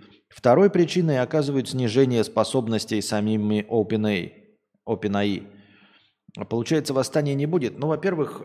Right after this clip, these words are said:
э, э, что это за стэнфордские ус-, исследователи тупорылые? Извините меня, но разве они не тупорылые?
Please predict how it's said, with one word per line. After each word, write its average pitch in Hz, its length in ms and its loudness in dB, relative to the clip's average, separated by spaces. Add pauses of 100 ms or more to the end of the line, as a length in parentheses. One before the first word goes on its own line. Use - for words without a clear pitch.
э, 110 540 -4
э, 113 40 -4
что 185 220 -4
это 165 140 -2
за 123 160 -2
стэнфордские 120 680 -4
ус-, 117 320 -2
исследователи 131 680 -4
тупорылые? 104 680 -4
Извините 120 400 -8
меня, 107 220 -6
но 95 120 -4
разве 123 260 -4
они 117 120 0
не 107 140 0
тупорылые? 110 720 -2